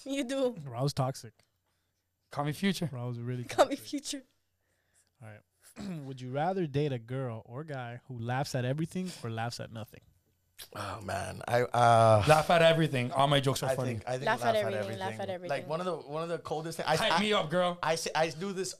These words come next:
Speaker 4: all the time, and I have such a bad habit of doing it where someone will say something really funny, and I'll be like, "That's hilarious."
Speaker 3: I
Speaker 4: And,
Speaker 3: picked up
Speaker 4: but
Speaker 3: that
Speaker 4: when
Speaker 3: bad
Speaker 4: some-,
Speaker 3: habit
Speaker 4: when
Speaker 3: from you.
Speaker 4: someone does it to me, and I'm like, "Was it?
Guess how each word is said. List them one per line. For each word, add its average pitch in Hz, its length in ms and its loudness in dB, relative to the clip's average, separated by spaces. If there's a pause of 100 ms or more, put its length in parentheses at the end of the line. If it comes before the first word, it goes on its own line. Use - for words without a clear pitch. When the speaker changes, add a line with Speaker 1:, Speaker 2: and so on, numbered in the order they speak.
Speaker 4:
all 147 180 6
the 165 80 -2
time, 151 400 -4
and 127 80 -6
I 120 40 -6
have 131 180 -6
such 139 180 -8
a 131 40 -10
bad 123 120 -4
habit 127 200 -4
of 120 60 -12
doing 131 160 -6
it 147 80 -4
where 123 100 -4
someone 127 220 -4
will 135 60 -4
say 139 120 -6
something 131 240 -6
really 120 220 -2
funny, 135 360 -2
and 120 120 0
I'll 120 80 2
be 123 80 0
like, 110 160 -2
"That's - 180 -8
hilarious." 104 540 -10 (1120)
Speaker 3:
I 151 100 4
Speaker 4:
And, 156 80 0
Speaker 3:
picked 208 160 -2
up 202 60 4
Speaker 4:
but 190 60 4
Speaker 3:
that 180 80 4
Speaker 4:
when 190 100 4
Speaker 3:
bad 165 100 2
Speaker 4:
some-, 190 100 6
Speaker 3:
habit 165 160 2
Speaker 4:
when 190 140 4
Speaker 3:
from 156 80 0
you. 131 40 0
Speaker 4:
someone 214 280 2
does 214 180 2
it 240 120 0
to 185 120 -2
me, 214 140 -2
and 254 80 0
I'm 190 120 2
like, 139 200 -2
"Was 160 240 -2
it? 226 120 -14